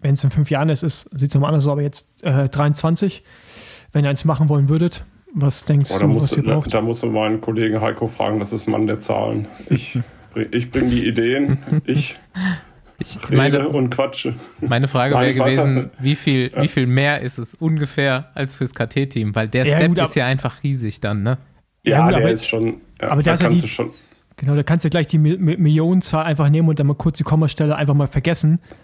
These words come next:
Speaker 1: weil
Speaker 2: Ja.
Speaker 1: in so einem K-T-Team redest du von
Speaker 2: Also du musst da, du musst da mal mindestens eine Null hinten dranhängen und dann kommt's vielleicht in eine Richtung. Ja.
Speaker 1: Aber auch dann wird's wahrscheinlich knapp. <laughs>
Speaker 2: Ja, dann
Speaker 1: Ja.
Speaker 2: ist man an einem Team des unteren,
Speaker 1: Ja.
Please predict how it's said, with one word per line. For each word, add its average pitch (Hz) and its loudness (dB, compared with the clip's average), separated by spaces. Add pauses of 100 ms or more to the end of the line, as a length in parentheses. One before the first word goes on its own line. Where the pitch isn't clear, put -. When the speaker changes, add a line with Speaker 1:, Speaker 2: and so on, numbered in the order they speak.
(200)
Speaker 1:
weil 143 2
Speaker 2:
Ja. 117 0 (240)
Speaker 1:
in 156 2
so 151 6
einem 147 2
K-T-Team 156 0 (640)
redest 147 0
du 147 0
von 127 2
Speaker 2:
Also 139 6
du 120 6
musst 127 0
da, 120 2
du 110 -6
musst 123 0
da 139 0
mal 127 -2
mindestens 127 -4
eine 127 0
Null 127 0
hinten - -2
dranhängen 135 -2
und 123 -4
dann 123 0
kommt's 127 -4
vielleicht 123 -2
in 120 -2
eine 113 -2
Richtung. 113 -4 (720)
Ja. - -6
Speaker 1:
Aber 170 2
auch 175 0
dann 196 0
wird's 180 -2
wahrscheinlich 165 -2
knapp. - -6 (360)
<laughs> - -10
Speaker 2:
Ja, - -4 (340)
dann 127 0
Speaker 1:
Ja. 139 -2
Speaker 2:
ist 139 -8
man 143 -2
an 135 -2
einem 127 -2
Team 135 -4
des 120 -6
unteren, 113 -2 (680)
Speaker 1:
Ja. 139 -2